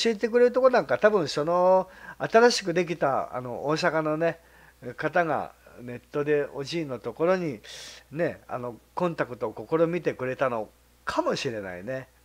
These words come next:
うん。まあ、そんなわけで、大阪の事務所に近い方、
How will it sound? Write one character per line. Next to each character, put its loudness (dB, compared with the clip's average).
う -20
ん。 -18
ま -6
あ、 -4
そ -2
ん -2
な 0
わ 2
け -4
で、 -10
大 4
阪 8
の 4
事 -6
務 2
所 8
に -2
近 6
い 6
方、 -2